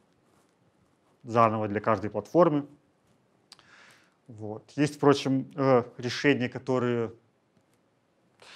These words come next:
там сильно упрощают эту задачу. Например, Java Native Runtime Foreign Function Interface. Ну, тут можете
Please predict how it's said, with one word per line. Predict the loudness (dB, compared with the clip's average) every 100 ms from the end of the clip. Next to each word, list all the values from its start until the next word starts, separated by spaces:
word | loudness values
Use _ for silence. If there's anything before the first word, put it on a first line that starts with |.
| -20 _
там | -4
сильно | 0 0
упрощают | 0 0 0 2 0 0
эту | -4
задачу. | -2 -2 -2 -6 -18 _ -20 -20 -20 _ _ _ _ _ _ _ _ _ _ -12
Например, | -8 -2 0 0 -2 -12 -16 -18 -20 -20 -20 -20 -20 -20 -20
Java | -10 -2 -2 0
Native | -2 -4 -6
Runtime | -8 -6 2 2 2 -4
Foreign | -4 -4 -4 -8
Function | -8 -8 -10 -10 -8
Interface. | -10 -4 -2 -2 -4 -16 _ -8
Ну, | -8 -8 _ _ _ _ _ _
тут | -20 -20 _ _ _ _ _ _ _ _ _ _
можете | -12 -12 -14